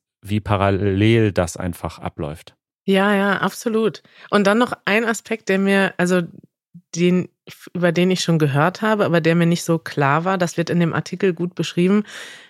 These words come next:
Speaker 2: ist diese Symbolik des Zs. Also diese, ich,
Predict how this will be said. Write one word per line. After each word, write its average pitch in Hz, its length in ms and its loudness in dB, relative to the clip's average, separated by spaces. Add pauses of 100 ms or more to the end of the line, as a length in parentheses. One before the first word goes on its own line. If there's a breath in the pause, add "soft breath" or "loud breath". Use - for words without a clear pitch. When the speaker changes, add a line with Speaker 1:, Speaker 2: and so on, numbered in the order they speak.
Speaker 2:
ist - 160 -4
diese 185 440 4
Symbolik 170 800 2
des - 320 -2
Zs. - 640 -4 (480)
Also 175 260 2
diese, 165 440 2 (840 loud breath)
ich, - 200 -2